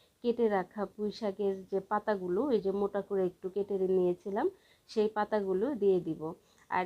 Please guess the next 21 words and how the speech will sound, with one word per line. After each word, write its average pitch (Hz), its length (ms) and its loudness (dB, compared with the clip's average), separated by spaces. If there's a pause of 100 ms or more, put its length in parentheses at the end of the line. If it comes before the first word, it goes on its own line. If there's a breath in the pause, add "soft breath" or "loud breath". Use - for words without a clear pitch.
এটা 240 560 2
রান্না 220 340 4
করতে 220 480 -2
আমার 208 360 2 (100)
তিন 233 220 -2
মিনিটের 196 460 4
মতো 190 260 0
সময় 196 360 -2
লেগেছিল, 175 520 -4 (560 soft breath)
মানে 403 220 0
খুবই 269 440 -4
অল্প 214 380 4
সময়ে 214 440 0
আমার, 185 380 2 (300)
মানে 180 240 0 (140)
এই, 180 240 -2 (140)
আহ, 180 520 -6
না-, 180 280 0
রেসিপিটা 180 640 -4
হয়ে 180 240 -2
গেছিলো। 151 460 -8